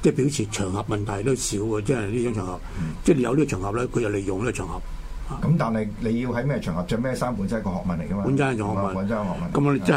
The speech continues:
Speaker 1: 喺嗰個場合適宜着嗰種衫啦，
Speaker 2: 係。
Speaker 1: 係嘛？
Speaker 2: 係。
Speaker 1: 即係你
Speaker 2: 我亦都即係多翻呢個節目強調啦，就係，呃，你肯去着咩衫呢？其實係你首先要注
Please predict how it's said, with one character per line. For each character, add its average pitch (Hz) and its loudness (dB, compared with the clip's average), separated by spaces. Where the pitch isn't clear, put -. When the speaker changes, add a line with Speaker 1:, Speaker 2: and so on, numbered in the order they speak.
Speaker 1:
喺 117 0
嗰 127 2
個 139 4
場 98 -2
合 98 -2
適 147 0
宜 104 -2
着 113 0
嗰 104 0
種 120 0
衫 117 0
啦， 113 0
Speaker 2:
係。 90 -2
Speaker 1:
係 92 -2
嘛？ 98 -2
Speaker 2:
係。 - -8
Speaker 1:
即 151 4
係 135 6
你 117 0
Speaker 2:
我 143 4
亦 147 2
都 165 2
即 156 2
係 135 2
多 147 4
翻 139 0
呢 143 2
個 123 2
節 110 0
目 104 0
強 95 -2
調 104 0
啦， 120 0
就 101 0
係， 92 -2
呃， 90 0
你 117 0
肯 110 0
去 120 2
着 110 -2
咩 113 0
衫 117 -2
呢？ 120 -2
其 92 -2
實 92 -2
係 87 -2
你 90 -2
首 98 -2
先 117 -2
要 104 0
注 120 -2